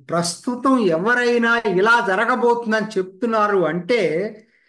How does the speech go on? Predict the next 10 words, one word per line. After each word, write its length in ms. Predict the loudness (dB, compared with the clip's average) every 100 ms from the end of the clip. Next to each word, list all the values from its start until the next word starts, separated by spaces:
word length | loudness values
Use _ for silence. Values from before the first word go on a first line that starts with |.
| _ _ -8
నా 360 | 0 2 2
దృష్టిలో 420 | 0 -2 -2 0 2
మనకి 340 | 0 -2 -6
చెవిలో 340 | -4 -2 -2
పూలు 260 | -4 -8 -10
పెడుతున్నట్టే. 680 | -10 -14 -16 -20 -20 -20 -20 _ _ _ _ _ _ -20
ఎవరికి 380 | -8 -4 -4 -2
తెలియదు 340 | -2 -2 -4
ఈ 60 | -6
రోజుకి 500 | -6 -8 -12 -16